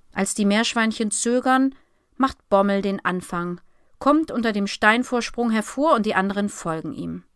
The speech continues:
Als nächstes hoppelt von allen Seiten rennautoschnell die große Kaninchengruppe der Hermelins auf Roger zu. Larry, der zusammen mit ein paar Meerschweinchen und seinen Freunden den äußersten Rand bildet,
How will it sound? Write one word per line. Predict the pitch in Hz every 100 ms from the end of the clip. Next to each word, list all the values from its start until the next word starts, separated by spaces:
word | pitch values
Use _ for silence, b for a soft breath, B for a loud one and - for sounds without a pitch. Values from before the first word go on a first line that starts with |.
| _ _ _ _ - - - - -
Als | 185 180 196
nächstes | 190 277 - 294 -
hoppelt | 277 262 254
von | - 214
allen | 202 233 294 311
Seiten | 233 233 240 247
rennautoschnell | 220 202 285 339 247 262 - 254 - 220 226
die | 240
große | 208 190 226 -
Kaninchengruppe | - 226 214 214 220 214 196 208
der | 208 214
Hermelins | 214 220 226 220 180 165 -
auf | - 160 -
Roger | 160 - 160
zu. | - 170 165 175 _ _ _ _ _ _ _ - - - - _ _ _ -
Larry, | 196 214 240 277
der | 269 226
zusammen | 214 214 196 185
mit | 196 196
ein | - 185
paar | 190 185
Meerschweinchen | 185 202 - 220 208 214 220
und | 202 190
seinen | 196 185 185
Freunden | - 190 196 190
den | 185 185
äußersten | 180 208 208 - 196
Rand | 175 185 202
bildet, | 214 220 226 226